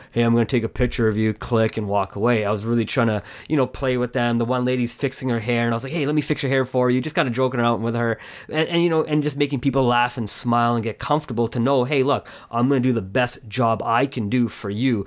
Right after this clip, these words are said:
and I'm gonna make you look good in this picture. So let me be there for you," right? So it's kinda interesting. Just like you said, until you had that realization, uh, within yourself, you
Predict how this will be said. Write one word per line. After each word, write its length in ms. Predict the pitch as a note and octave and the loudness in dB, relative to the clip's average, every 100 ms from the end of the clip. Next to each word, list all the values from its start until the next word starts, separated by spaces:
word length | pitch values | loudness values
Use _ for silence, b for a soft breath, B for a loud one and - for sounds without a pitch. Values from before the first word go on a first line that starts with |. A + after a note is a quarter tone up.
| B B | B B
and 100 | A2 | -2
I'm 60 | |
gonna 80 | A#2+ | 2
make 240 | A#2 A2+ A#2+ | 2 0 -2
you 80 | |
look 160 | A2+ G#2 | -2 -2
good 180 | A#2 A2+ | 0 -2
in 80 | G#2 | -4
this 160 | G2 | -6
picture. 380 | - C3 - G2 | -6 -6 -6 -8
So 280 | - G2 F#2+ B B B | -4 -4 -6 B B B
let 140 | A#2 | -4
me 100 | B2 | -2
be 140 | G2+ A#2+ | 0 2
there 140 | G#2+ | 0
for 200 | - G2+ | -2 -4
you," 180 | G2 A2 | -2 -4
right? 200 | F2+ G#2+ | -4 -4
So 280 | - G2+ F2 _ _ _ _ - - | -4 -6 -8 _ _ _ _ -10 -10
it's 80 | - | -4
kinda 180 | D#3 | -2
interesting. 300 | C#3+ - B2 | -2 -2 -2
Just 200 | G#2 C3 C#3+ | -2 0 -2
like 120 | G#2+ | 0
you 140 | C3+ | -2
said, 240 | D3+ F2+ E2+ B B | 0 -4 -6 B B
until 320 | G2+ - C#3+ | -6 0 2
you 140 | C3+ | 2
had 220 | B2+ B2+ A#2+ | 2 0 0
that 140 | G#2 | -2
realization, 960 | G#2+ B2 A2 G2 G2+ C3+ G3 - F2+ F2+ B B B | 2 2 2 -2 0 0 2 0 -2 -10 B B B
uh, 120 | A2+ G2+ - | -6 -6 -2
within 340 | A#2+ B2 C3+ | 0 2 2
yourself, 760 | A2 - - - D#3 A#2 F2+ - | 2 2 0 2 2 2 -2 -10
you 420 | G#2 A#2+ B2 | 0 2 2